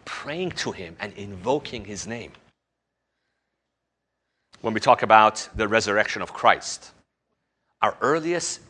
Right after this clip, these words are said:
documents that talk about the resurrection is First Corinthians, First Corinthians fifteen. And Paul s-, Paul is writing that letter, all scholars agree,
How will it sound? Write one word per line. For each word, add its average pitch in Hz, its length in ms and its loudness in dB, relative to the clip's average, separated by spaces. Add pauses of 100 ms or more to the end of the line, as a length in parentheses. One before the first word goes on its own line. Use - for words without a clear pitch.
(160)
documents 110 600 -4
that 110 140 -6
talk 147 240 -2
about 123 180 2
the 110 80 -4
resurrection 110 560 -4
is 101 140 -12
First - 280 0
Corinthians, - 680 -12 (760)
First - 300 2
Corinthians 107 480 -4
fifteen. 113 500 -6 (1080)
And 117 180 2
Paul 180 280 8
s-, - 220 -2 (100)
Paul 180 240 8
is 127 200 0
writing 175 320 6
that 170 200 6
letter, 120 400 6
all 131 140 8
scholars 139 440 6
agree, 117 400 0